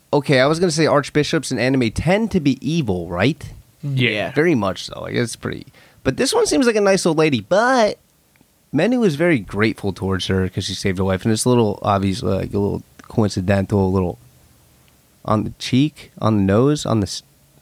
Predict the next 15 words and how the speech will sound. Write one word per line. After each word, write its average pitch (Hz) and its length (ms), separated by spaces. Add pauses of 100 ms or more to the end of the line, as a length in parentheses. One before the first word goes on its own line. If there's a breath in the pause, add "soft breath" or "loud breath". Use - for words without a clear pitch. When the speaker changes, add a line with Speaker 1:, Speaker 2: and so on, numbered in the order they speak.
(200)
Speaker 1:
on 117 80
the 104 80
scrot. 123 420
What 135 120
do 160 40
they 165 80
call 175 220
that? 175 220 (460)
Speaker 2:
On 151 100
the - 80
scrot? 123 560 (600)
What? 131 220
<laughs> 135 240
Wait, 123 180 (100)
what? 143 220